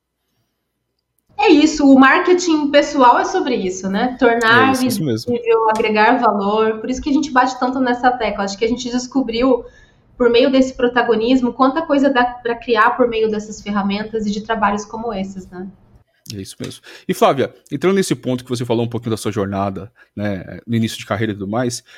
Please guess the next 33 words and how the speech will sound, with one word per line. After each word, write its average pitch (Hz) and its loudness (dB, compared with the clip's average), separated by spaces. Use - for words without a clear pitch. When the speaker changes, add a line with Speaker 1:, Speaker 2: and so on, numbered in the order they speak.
Speaker 2:
quais 262 2
que - -16
você 190 2
encara 127 4
aí 120 0
como 123 -2
momentos 120 0
que, 135 -10
cruciais 127 0
que - -8
impactaram 120 -2
significativamente 120 0
sua, 123 0
sua 120 0
trajetória 110 0
aí, 101 -4
tanto 120 -4
no 123 0
nível 113 0
pessoal 127 2
e 143 -6
profissional, 120 -2
que 127 -8
você 131 -2
considera 131 0
que - -18
foram 139 0
momentos 139 -2
de 131 -6
virada 117 0
ou 113 0
até 120 -2
mesmo 123 -2